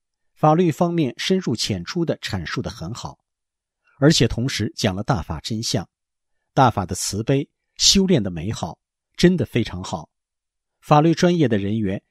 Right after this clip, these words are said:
与非法律专业者都能看得懂。建议同修在写信件时可以参照。我看了同修传来的信，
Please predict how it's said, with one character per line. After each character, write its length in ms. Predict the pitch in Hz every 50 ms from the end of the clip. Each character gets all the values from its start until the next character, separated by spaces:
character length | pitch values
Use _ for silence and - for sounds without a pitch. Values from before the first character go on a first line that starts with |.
| _ _ _
与 200 | 131 127 123 120
非 180 | - - 110 107
法 160 | - - 104
律 140 | 101 101 98
专 240 | - - 147 147
业 160 | 156 143 104 90
者 260 | - - 90 87 - _ _
都 120 | - 180 180
能 140 | 139 110
看 240 | 127 - - 147 -
得 80 | - -
懂。 180 | - - - - _ _ _ _ _ _ _ _ _ _ _ _
建 240 | - - 156 131 113
议 60 | 107
同 200 | - - 107 120
修 240 | - - 139 147 - -
在 140 | - 175 -
写 180 | - - 104
信 240 | - - 220 175 123
件 240 | - - 107 90 87
时 220 | - - 98 90
可 180 | - - - 117
以 80 | 82
参 300 | 71 - - - 92 87
照。 200 | - - 95 85 - _ _ _ _ _ _ _ _ _ _ _ _ _ _ _ _ _ _ _ _ _ _ _ _
我 180 | - 113 110 110
看 220 | - - 139 113
了 100 | 101 104
同 240 | - - 110 107 139
修 240 | - - 160 156 151
传 240 | - - - 104 120
来 140 | 110 165
的 80 | - 95
信， 280 | - - - 110 92